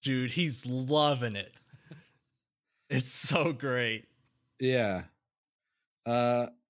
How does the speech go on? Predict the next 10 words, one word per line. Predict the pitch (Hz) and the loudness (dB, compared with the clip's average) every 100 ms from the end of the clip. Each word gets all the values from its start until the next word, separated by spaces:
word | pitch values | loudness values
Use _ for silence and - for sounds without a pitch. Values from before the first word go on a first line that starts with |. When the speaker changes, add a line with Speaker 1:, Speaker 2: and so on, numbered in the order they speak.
| _ _ _ _ - | _ _ _ _ -4
Speaker 2:
he | 147 151 | 0 2
ends | 175 170 | 2 2
up | 151 | 0
getting | 147 170 147 143 | 0 -2 0 0
up, | 143 143 - - _ | 0 -2 -12 -20 _
and | 127 123 127 127 | -4 0 0 0
there's | 127 123 | 0 -2
a | |
third | 117 170 180 165 | 0 2 2 2
one. | 120 117 | 0 -2